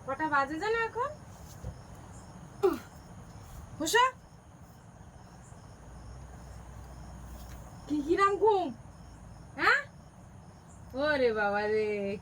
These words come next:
কি ঘুম এ? সেই, আহ, আহ,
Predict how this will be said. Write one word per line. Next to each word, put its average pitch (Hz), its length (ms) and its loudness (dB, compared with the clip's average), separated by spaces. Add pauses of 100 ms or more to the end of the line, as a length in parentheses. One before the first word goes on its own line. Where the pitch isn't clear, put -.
কি 403 200 8
ঘুম 453 300 8
এ? 523 340 0 (1400)
সেই, 302 220 2
আহ, 254 440 0 (560)
আহ, 240 180 0